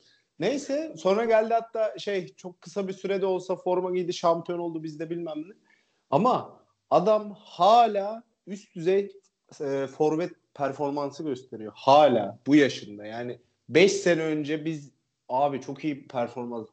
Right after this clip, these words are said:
Ulan yirmi altı, yirmi sekiz gol attı." dediğimiz adam hala inanılmaz bir performans gösteriyor ve biz yani uzaktan böyle şey yapıyoruz, izliyoruz, bakıyoruz, iç geçiriyoruz ve önümüze devam ediyoruz. İnanılmaz bir herif.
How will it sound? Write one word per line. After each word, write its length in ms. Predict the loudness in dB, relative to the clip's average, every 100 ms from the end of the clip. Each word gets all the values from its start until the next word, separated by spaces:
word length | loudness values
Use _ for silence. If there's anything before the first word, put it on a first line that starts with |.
| -6
Ulan 320 | -2 -2 -2
yirmi 300 | -4 -2 -2
altı, 280 | -2 -4 -2
yirmi 260 | -2 -2
sekiz 360 | -4 -4 -2 0
gol 160 | 2
attı." 200 | 0 -2 -6
dediğimiz 400 | -2 0 0 -2
adam 260 | -4 -6 -2
hala 480 | 0 2 2 0 -4 _ _ -6
inanılmaz 460 | 0 2 2 2 0
bir 60 |
performans 680 | -2 0 0 0 -2 -4 -4
gösteriyor 480 | -4 -4 -4 -4 0
ve 180 | 0 -2 _ _ _
biz 120 | 0
yani 200 | 2 4
uzaktan 560 | 4 6 4 4 4 4
böyle 200 | 0 0
şey 180 | 0 0
yapıyoruz, 480 | -2 -2 -4 -6 -8
izliyoruz, 580 | -8 -4 0 0 0 0
bakıyoruz, 460 | 0 0 -2 -2
iç 180 | -10 -4
geçiriyoruz 520 | -4 -2 -2 -4 -2
ve 240 | 0 0 -2
önümüze 360 | -4 -2 0 2
devam 260 | 2 2
ediyoruz. 260 | -2 -10 -12 _ _ _
İnanılmaz 580 | -8 -6 -4 -2 -4 -6
bir 80 | -8
herif. 200 | -8